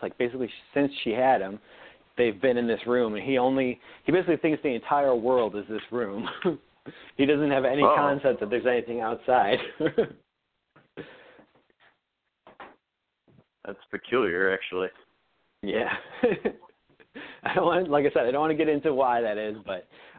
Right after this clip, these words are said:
Speaker 1: uh, you, you definitely find out as the thing goes along, um, and maybe some stuff happens, uh, but yeah, it's, it's very good. It's a very, like, touching movie. Um,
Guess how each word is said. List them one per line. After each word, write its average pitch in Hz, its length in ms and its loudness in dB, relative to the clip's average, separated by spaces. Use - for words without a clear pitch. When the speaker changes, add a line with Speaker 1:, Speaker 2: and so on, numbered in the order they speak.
Speaker 1:
uh, 90 360 -2
you, 113 300 -10
you 113 80 -8
definitely 127 340 0
find 120 240 0
out 107 160 4
as 101 120 0
the 101 80 -14
thing 113 240 -6
goes 107 180 -2
along, 98 420 -4
um, 87 440 -2
and 87 100 -10
maybe 95 300 -2
some 131 160 -2
stuff 139 160 2
happens, 113 460 -2
uh, 90 500 -2
but 95 260 0
yeah, 110 220 4
it's, 117 140 -4
it's 147 240 -2
very 170 300 4
good. 151 260 2
It's - 160 0
a 131 40 0
very, 135 420 4
like, 110 240 0
touching 117 340 -4
movie. 110 400 -2
Um, 90 440 -6